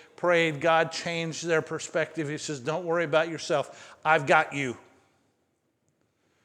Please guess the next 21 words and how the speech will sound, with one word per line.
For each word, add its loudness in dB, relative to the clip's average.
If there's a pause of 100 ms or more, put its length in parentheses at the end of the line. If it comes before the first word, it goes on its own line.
(280)
And -4
that's 4
what 0
God 4
says 0
to -2
each -8 (140)
of 6
us 0
in 0
our 2
midnight 0
hour. 4 (480)
"Don't 8
you 0
worry 6
about 6
yourself. 4
I've 8
got 6
you. 2